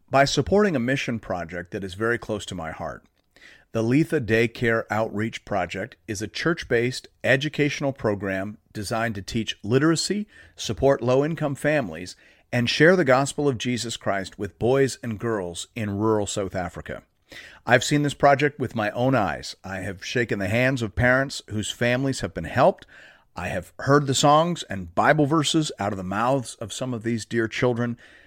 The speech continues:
as they have been taught and helped to put their trust in the Lord. And nothing would be more gratifying to me than for you to show your appreciation for Into the Word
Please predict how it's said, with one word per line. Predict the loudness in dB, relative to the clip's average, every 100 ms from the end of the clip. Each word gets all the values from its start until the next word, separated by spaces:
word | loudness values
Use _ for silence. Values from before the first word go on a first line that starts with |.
| _ -10
as | -8 2
they | 6
have | 6 2
been | -4 -6
taught | -8 -2 0 0 -2 -6
and | -8
helped | -4 0 0 0 -8 _ -12
to | -12
put | -6 -8 -4
their | -2 -2
trust | -2 -4 -4 -8 -16
in | -12
the | -8
Lord. | -8 -8 -10 -18 _ _ -20 -20 -16 -6
And | -4 2
nothing | 2 2 2
would | 2 2
be | 0
more | 2 0 2
gratifying | 4 4 4 -2 -2 -4
to | -6
me | -6 -4 -8 -12 -20 _ -4
than | -2 0
for | 0
you | 4 6
to | 6
show | 4 2
your | 4 6 6 4
appreciation | -2 0 0 0 2 2 0 -8 -12 -14
for | -8 -2
Into | -2
the | 0
Word | 2 2 2 -2